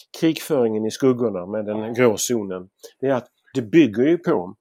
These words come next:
att det är anonymt, att man inte kan härleda det alltid till vem det är, att man kanske vet men inte kan bevisa. Det vill säga det är anonymitetens krigföring och det är lätt att låta bli att se på därför att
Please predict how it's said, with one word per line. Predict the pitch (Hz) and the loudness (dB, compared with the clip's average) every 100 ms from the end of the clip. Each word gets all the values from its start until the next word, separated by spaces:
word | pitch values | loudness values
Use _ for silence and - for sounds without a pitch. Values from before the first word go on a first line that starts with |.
| _ _ | _ _
att | 123 | -4
det | 131 | -2
är | |
anonymt, | - 127 120 131 95 92 - | 0 0 0 0 -4 -10 -12
att | 107 | -6
man | 117 | -6
inte | 123 | -6
kan | - 101 | -10 0
härleda | 127 127 131 107 101 | 2 4 2 0 -2
det | 101 110 | -4 -4
alltid | 117 98 110 | -6 -6 -10
till | - 101 98 87 - _ _ _ _ | -8 -8 -8 -12 -18 _ _ _ _
vem | 120 110 | -4 -2
det | 107 117 | 0 -2
är, | 95 | -2
att | |
man | 107 | -6
kanske | 113 117 120 | -6 -2 -2
vet | 110 131 104 110 | 0 0 0 -2
men | 113 | -4
inte | 120 | -4
kan | 117 107 | -6 -4
bevisa. | 107 131 117 - - - _ - _ | -2 -4 -6 -12 -16 -16 _ -20 _
Det | 117 | -8
vill | 120 | -4
säga | 127 | -2
det | 120 | -2
är | - | -2
anonymitetens | 135 131 127 127 131 - 156 123 - - 69 - - - _ _ _ _ _ - | 0 0 0 0 -2 -2 -2 -2 -6 -10 -10 -12 -14 -16 _ _ _ _ _ -4
krigföring | 131 - 117 | -4 -2 -4
och | 107 | -2
det | 104 120 | 0 2
är | 160 | 2
lätt | 165 175 - _ - - _ _ _ _ | -2 -4 -6 _ -18 -18 _ _ _ _
att | 131 | -6
låta | 135 135 123 | -4 -2 -4
bli | 127 135 104 - - | -2 -2 -4 -8 -10
att | 113 | -10
se | - - 196 | -8 -6 -6
på | - - - | -8 -10 -8
därför | 113 104 117 | -8 -8 -8
att | 107 | -10